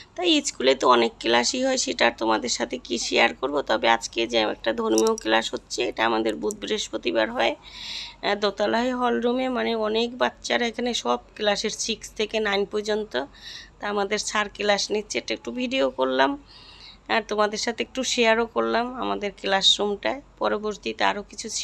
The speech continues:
শেয়ার করব আশা রাখছি। আর স্কুল থেকে এখন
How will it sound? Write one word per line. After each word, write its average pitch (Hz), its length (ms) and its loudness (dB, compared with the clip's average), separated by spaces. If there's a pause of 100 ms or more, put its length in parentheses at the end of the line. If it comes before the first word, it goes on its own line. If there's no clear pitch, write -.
শেয়ার 214 260 2
করব 214 300 -2 (440)
আশা 214 200 -6
রাখছি। 208 440 -4 (1080)
আর 196 200 4 (160)
স্কুল 226 260 -4
থেকে 247 220 0
এখন 262 180 0